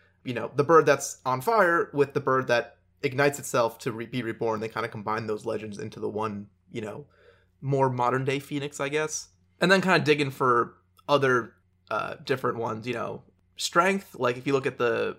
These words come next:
if you look at Fawkes, the Dumbledore's bird in the Harry Potter series, he apparently had super strength and was, there's a scene where he carries Harry, Ron, Hermione, and that Lockhart guy and flies them out of the Chamber of Secrets, which was kind of a, it's pretty,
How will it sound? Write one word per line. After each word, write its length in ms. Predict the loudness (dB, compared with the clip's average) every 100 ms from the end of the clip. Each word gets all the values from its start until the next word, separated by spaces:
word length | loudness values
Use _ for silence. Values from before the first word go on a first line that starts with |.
| _ _ -8
if 100 | -4
you 60 |
look 120 | -2
at 60 | -2
Fawkes, 540 | 0 0 0 -4 -6
the 320 | -4 -2 -2 -4 -2
Dumbledore's 500 | 0 4 2 2 0
bird 200 | 0 0
in 40 |
the 60 | 0
Harry 140 | -2
Potter 260 | 2 2 2
series, 540 | 0 -2 0 -2 -6 _ _ _ -20 -20 _
he 100 | 0
apparently 240 | 4 6 6
had 100 | 4
super 220 | 2 0
strength 400 | 2 2 0 -4
and 120 | -4 -2
was, 200 | -4 -12 _ 0
there's 200 | 2 2
a 40 |
scene 220 | 0 0
where 100 | 2
he 60 | 2
carries 460 | 2 4 4 4 -2 0
Harry, 240 | 2 2
Ron, 280 | 2 2 2
Hermione, 480 | 0 0 2 0 0
and 140 | 2
that 160 | 4 4
Lockhart 400 | 0 2 0 4
guy 360 | 4 4 4 -2
and 120 | -4
flies 300 | 0 2 2
them 160 | 0 -2
out 260 | 0 0
of 300 | 0 0 -2 -18 -2
the 120 | 0
Chamber 300 | 2 0 0
of 80 | -2
Secrets, 340 | -4 -4 -6
which 120 | -8
was 100 | -10
kind 260 | -2 2 4
of 100 | 2
a, 60 | -2 _ _
it's 100 | -8
pretty, 400 | -4 0 0 0